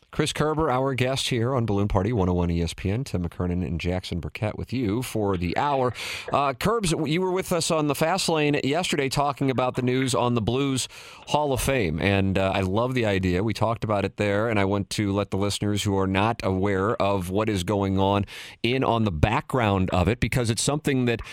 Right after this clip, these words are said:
uh, people at the Blues organization had been talking about doing here for a few years. covid kind of played a role in, uh, its delay to twenty twenty-two. But, uh, the background on it, because I think it's a wonderful idea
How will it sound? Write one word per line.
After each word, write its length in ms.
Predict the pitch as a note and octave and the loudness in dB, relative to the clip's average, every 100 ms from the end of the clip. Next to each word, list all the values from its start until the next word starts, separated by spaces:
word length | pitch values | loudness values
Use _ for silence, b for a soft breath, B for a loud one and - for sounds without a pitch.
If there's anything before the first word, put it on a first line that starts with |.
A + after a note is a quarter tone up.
| B B | B B
uh, 280 | G#2+ A2+ A2+ | 0 2 2
people 400 | - C3+ C3 B2 | 0 0 0 0
at 200 | A#2 A#2+ | 0 0
the 60 | A2+ | 0
Blues 320 | A2+ C3 A#2 | 0 2 2
organization 760 | B2 A#2+ A#2+ G#2 A#2 B2 D#3 C3+ | 2 2 2 2 2 0 2 2
had 200 | A#2+ G2+ | 2 2
been 160 | A2+ | 0
talking 480 | G#2+ C3+ F#3 - D#3+ | 0 0 0 0 0
about 300 | A2 A2 G#2 | 0 0 0
doing 320 | A2+ A2+ A2+ | -2 0 0
here 180 | A2 A2+ | 0 0
for 200 | - A#2 | -2 -2
a 40 | |
few 200 | - B2 | 0 0
years. 400 | A#2+ D3 C#3+ C#3 | 0 0 0 -2
covid 380 | - C3+ C#3+ C#3 | -2 -2 0 -2
kind 220 | - B2+ | 0 2
of 140 | B2 G2 B B B | 2 -4 B B B
played 220 | - C3+ | 0 2
a 60 | B2 | 2
role 320 | A#2 B2 B2+ | 2 2 2
in, 420 | - A2+ A2+ A2+ | 2 2 4 4
uh, 220 | G#2 G#2+ G#2 | 4 2 2
its 220 | G#2+ - | 0 0
delay 520 | A2+ G2+ B2 C3 G#2 | 0 2 2 2 0
to 200 | A2+ A2+ | 0 -2
twenty 340 | G2 - A#2+ A2+ | 0 0 0 0
twenty-two. 280 | - A2+ G#2 - D3 C#3 G2 F#2+ B B B - | 2 0 0 0 0 2 0 -2 B B B -2
But, 220 | B2+ C#3+ | 0 0
uh, 80 | C3+ | 0
the 100 | B2 | 2
background 600 | D#3+ A3 G#3 E3 D3 C3+ | 2 2 2 4 4 2
on 160 | C3+ | 0
it, 60 | C#3 | 0
because 240 | B2+ B2+ | -2 0
I 40 | A#2+ | 0
think 220 | C3 B2 | 0 0
it's 100 | A#2 | 0
a 60 | G#2+ | 0
wonderful 880 | G2 A2 C#3 C#3 B2+ - A2+ A2 - | 2 0 0 0 -2 -2 -2 -2 0
idea 640 | G2+ G2 F#2 A2 F#2 E2 | 2 2 2 2 4 2